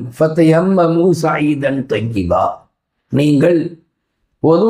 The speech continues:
செய்யக்கூடிய, அதாவது சுத்தம் செய்யக்கூடிய சூழல் வந்து தண்ணீரை பெற்றுக்கொள்ளவில்லை என்றால், அல்லாஹ் குர்ஆன் ஷரீஃப்ல அழகா சொல்றான்,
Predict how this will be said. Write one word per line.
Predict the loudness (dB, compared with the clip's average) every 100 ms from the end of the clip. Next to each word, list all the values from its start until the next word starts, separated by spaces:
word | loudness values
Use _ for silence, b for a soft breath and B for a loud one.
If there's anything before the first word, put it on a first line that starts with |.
| 0
செய்யக்கூடிய, | 0 0 0 -2 -2 -2
அதாவது | -2 -2 -2 -6 -10 -10
சுத்தம் | -4 -2 -2 -2 -2 -4 -2
செய்யக்கூடிய | 0 2 0 -2 -2 -2 -2
சூழல் | -2 0 0 -2 -2
வந்து | -2 -2 0 0 0 -6 -16 _ _ _ -4
தண்ணீரை | -2 0 0 0 0 -2
பெற்றுக்கொள்ளவில்லை | -4 -6 -8 -6 -4 -2 -2 -4 -6
என்றால், | -6 -4 -2 -2 -6 -6
அல்லாஹ் | -4 -4 -6
குர்ஆன் | -8 -8 -6
ஷரீஃப்ல | -4 -4 -4 -4
அழகா | -4 -4 -4 -4 -6
சொல்றான், | -6 -12 -14